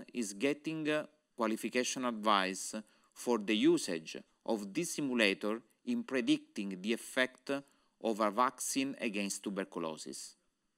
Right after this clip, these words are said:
And in a precise way, not the effect, general effect, but the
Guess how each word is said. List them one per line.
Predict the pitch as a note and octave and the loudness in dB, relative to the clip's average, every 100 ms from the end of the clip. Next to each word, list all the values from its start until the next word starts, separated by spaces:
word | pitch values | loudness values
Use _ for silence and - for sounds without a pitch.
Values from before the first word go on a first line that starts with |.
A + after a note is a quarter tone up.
| _ - | _ 0
And | B2 A2+ G2+ | 0 2 0
in | G#2 A#2+ A2+ A2+ A2 | 0 0 0 0 -2
a | - G#2+ | -2 -2
precise | A#2 - E3+ | 0 0 -2
way, | D#3 B2+ A2+ G#2+ - | 2 4 4 2 -2
not | A#2+ E3 C3 | 0 0 0
the | C3 | 0
effect, | - - A2+ - A2 | 0 0 0 -2 -6
general | G#2 B2 A2 G2+ | -2 0 0 -2
effect, | F#2+ - B2+ - C#3 C3 - _ _ | -4 -4 -4 -2 -6 -8 -12 _ _
but | A2 B2+ A2 A2+ | 2 2 2 2
the | B2+ | 2